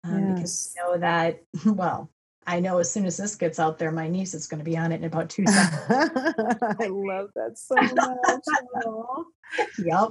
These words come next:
Speaker 2: Yes,
Speaker 1: Sharing it with all
Speaker 2: yes.
Speaker 1: of her friends. So, and I just wanna thank you for, for truly taking the time out of your life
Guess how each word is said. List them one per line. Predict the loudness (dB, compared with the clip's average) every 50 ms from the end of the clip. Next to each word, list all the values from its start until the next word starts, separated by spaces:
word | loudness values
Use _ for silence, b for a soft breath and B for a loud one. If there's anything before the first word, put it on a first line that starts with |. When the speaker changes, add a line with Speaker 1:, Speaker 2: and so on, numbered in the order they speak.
| -2 -6
Speaker 2:
Yes, | -2 -2 0 -2 -2 -4 -4 -4 -2 -2 -2 -4 -4 -6 -6 -2 4
Speaker 1:
Sharing | 6 6 8 8
it | 8
with | 10 10
all | 8 8
Speaker 2:
yes. | 6
Speaker 1:
of | 4 0 -4 -2 -2
her | 0 2
friends. | 4 4 4 6 4 2 0 0 -2 -4 -6 _ _ _ _ _ _ _ _ _ -8
So, | -6
and | -4 -4 -4 -4 -4 -4
I | -4
just | -4 -6 -6
wanna | -6 -6 -6
thank | -4 -6 -8 -8 -8
you | -8 -10 -10
for, | -8 -10 -10 -10 -10 -10 -14 -16 -14
for | -14 -14
truly | -14 -12 -10 -8 -6 -4 -4 -6
taking | -6 -6 -8 -8 -8 -10
the | -12 -12
time | -12 -12 -12 -10
out | -10 -12
of | -12
your | -10 -10 -10
life | -10 -10 -10 -10 -12 -14